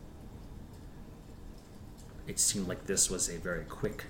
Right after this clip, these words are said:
sudden, and there's no way they could have known that you were there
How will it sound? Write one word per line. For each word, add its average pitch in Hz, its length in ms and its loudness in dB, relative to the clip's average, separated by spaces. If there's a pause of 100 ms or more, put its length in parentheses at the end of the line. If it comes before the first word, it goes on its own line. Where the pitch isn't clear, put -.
(140)
sudden, 87 680 6
and 87 120 0
there's 92 200 4
no 113 280 10
way 104 340 10
they 87 160 4
could - 180 -2
have 85 140 -2
known 87 420 4
that 80 100 -4
you 82 220 -4
were 82 140 -4 (200)
there 87 520 0